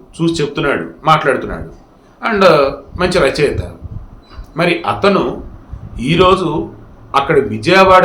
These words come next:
వేదికగా ఎన్టీ రామారావు పేరు ప్రస్తావించకపోయినా, అశ్విని దత్ పేరు ప్రస్తావించకపోయినా, కమ్మ సామాజిక వర్గాన్ని ప్రస్తావించకపోయినా, ఇండైరెక్ట్గా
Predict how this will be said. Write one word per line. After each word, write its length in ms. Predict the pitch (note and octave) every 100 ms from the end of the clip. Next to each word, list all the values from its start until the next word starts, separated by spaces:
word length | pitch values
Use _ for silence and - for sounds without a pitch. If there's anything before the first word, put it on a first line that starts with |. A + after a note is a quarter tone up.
| D3
వేదికగా 500 | C#3 D3+ E3 D#3+ C3+ G#2+ - - - - - - - - - B2
ఎన్టీ 260 | D3+ G#3 G3+ F#3+
రామారావు 420 | F3+ F3+ E3+ F3 E3
పేరు 160 | E3 E3
ప్రస్తావించకపోయినా, 880 | A#2+ - D#3 A#2+ - C3+ C#3+ C#3 D#3+ - - - - _ _ _ _ _ B2
అశ్విని 320 | C3 - G3 F#3+
దత్ 160 | - F3+
పేరు 140 | - A2+
ప్రస్తావించకపోయినా, 840 | - C#3 C3+ C#3 C3+ C#3+ C#3 F#3 - - _ - _ _ -
కమ్మ 180 | D3+ F#3+ G#3
సామాజిక 360 | F#3+ F3+ F3+ F3
వర్గాన్ని 260 | - E3 -
ప్రస్తావించకపోయినా, 800 | - D3 C#3+ C#3 C#3+ C#3+ C3+ F3+ - - - - - - - - B2+
ఇండైరెక్ట్గా 560 | F3+ G3+ G3 G3+ F#3+